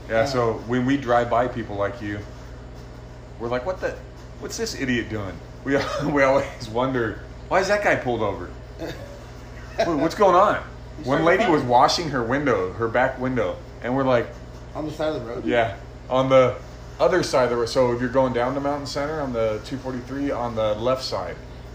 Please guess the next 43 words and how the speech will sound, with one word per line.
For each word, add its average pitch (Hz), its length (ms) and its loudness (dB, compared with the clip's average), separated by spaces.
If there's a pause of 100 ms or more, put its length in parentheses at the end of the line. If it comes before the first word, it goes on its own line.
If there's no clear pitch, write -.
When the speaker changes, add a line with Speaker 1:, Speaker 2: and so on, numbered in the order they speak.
Speaker 2:
Oh. 131 200 -4
Speaker 1:
on 131 160 4
an 139 120 4
area 151 280 6
<laughs> 139 40 4
that - 280 0
was, 135 220 2
like, 127 220 4 (640)
not 151 140 2
really 185 200 2
a 127 80 4
stop 147 440 2
area, 120 220 0
and 117 80 -2
we 127 80 0
were 127 60 2
looking 135 320 -2
like, 117 180 0 (840)
"She - 200 -12
did 92 160 -8
it. - 120 -14 (920)
She 117 100 -10
Speaker 2:
Yeah. 107 220 -6
Speaker 1:
did 78 140 -10
it. - 100 -10 (140)
We 107 80 -8
know 95 240 -6
it." 80 80 -12 (1120)
Speaker 2:
That's 120 140 -12
it. 131 280 -6
If 190 220 -2
you're, 226 260 -6
if 185 160 -4
you're 190 140 0
in 247 140 0
Idlewild 160 680 4
and 135 300 -8 (180)
you 139 120 -6
hear 180 240 -2
reports 165 460 -4
of 127 80 -8
a 123 40 -8
fire, 143 480 -2